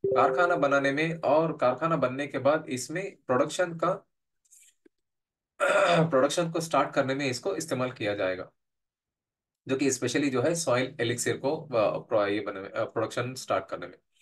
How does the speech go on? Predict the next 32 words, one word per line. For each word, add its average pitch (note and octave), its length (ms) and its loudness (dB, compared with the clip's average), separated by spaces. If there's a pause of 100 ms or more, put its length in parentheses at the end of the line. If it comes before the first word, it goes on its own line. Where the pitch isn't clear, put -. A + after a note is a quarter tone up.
(960)
तो E3 100 6
ये F#3 360 4
जो F3 140 4
फंड E3 340 2
रेजिंग F3 340 0
का D#3+ 120 0
जो B2+ 160 0
है, C3+ 100 0
ये C#3+ 120 0
project C#3+ 460 -2
के D#3+ 100 -2
लिए, B2+ 220 -2
वो D#3 320 2
उसका E3+ 220 0
जो D#3 180 2
वक्त D#3 280 0
जो C3+ 180 -2
है, D#3+ 140 -2
बहुत D#3+ 380 -4
ही - 60 -4
कम D3+ 300 0
है C3+ 200 -2
और B2+ 180 0
बहुत E3 260 -2
ही E3+ 40 0
एक E3 100 -6
limited C#3+ 440 -2
period C3 300 2
के C#3 100 -2
लिए C3+ 200 0
इसको, G#3+ 360 -4
अ, - 220 -4